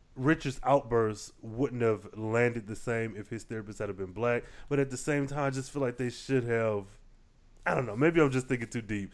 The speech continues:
but I feel like they should have tailored each therapist to fit the person they were speaking to, but it was just one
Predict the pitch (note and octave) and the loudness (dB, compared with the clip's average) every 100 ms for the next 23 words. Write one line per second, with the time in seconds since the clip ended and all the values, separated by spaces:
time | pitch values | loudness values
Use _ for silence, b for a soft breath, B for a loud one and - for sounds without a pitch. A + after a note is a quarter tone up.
0 | B B B2 - D#3 C3 C3 B2+ D#3 C3 | B B 0 2 4 4 2 0 0 0
1 | - D3+ C#3 B2 B2+ C3 - C#3 B2 B2 | 0 0 2 2 -2 -4 0 0 0 -4
2 | - A2+ - - D3+ C3 - - b b | -8 -10 -12 -2 0 0 -2 -20 b b
3 | b b - - - - A#2+ G#2+ A2+ A2 | b b -20 -20 -20 -16 -10 2 4 4
4 | - C#3 B2 A2+ G#2+ F#2+ - C3 G2+ G2 | 2 0 0 -2 -4 -4 -6 -6 -4 -8
5 | - G2+ G#2+ G#2+ G#2+ G2+ G2 - G2+ F#2+ | -6 -4 0 0 0 -4 -2 0 2 0
6 | - G2 G2 G2 | -4 -2 -2 -4